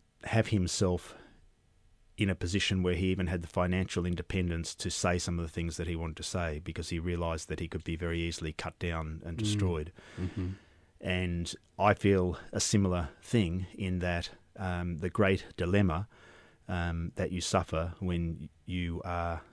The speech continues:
Speaker 1: accused of being insane is that it's the cliched old thing that what can you say to that? Because anything you say to that, uh, people somehow or other misinterpret that as being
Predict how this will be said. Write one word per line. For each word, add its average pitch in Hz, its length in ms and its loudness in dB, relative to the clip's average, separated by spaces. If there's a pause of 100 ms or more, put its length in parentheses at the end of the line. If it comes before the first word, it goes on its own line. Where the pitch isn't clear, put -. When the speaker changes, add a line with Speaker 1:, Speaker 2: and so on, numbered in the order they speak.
(180)
Speaker 1:
accused 92 840 0 (240)
of 82 380 -2 (120)
being 87 320 0
insane 85 760 0
is 85 260 -4
that 85 260 -2 (160)
it's 85 200 -8
the - 100 -8
cliched 90 460 2
old 85 220 0
thing 87 360 0
that 85 200 0 (240)
what 90 220 -6
can 85 140 -4
you 85 100 0
say 95 260 -2
to 82 80 -2
that? 80 200 -6
Because 85 260 -4
anything 85 380 -2
you 82 80 -4
say 92 260 0
to 85 100 -2
that, 82 240 -4 (960)
uh, 85 420 -2 (420)
people 85 480 -2 (800)
somehow 92 320 0
or 82 60 2
other 80 180 0
misinterpret 85 640 -2
that 85 260 2 (200)
as 82 200 -4
being 80 440 -2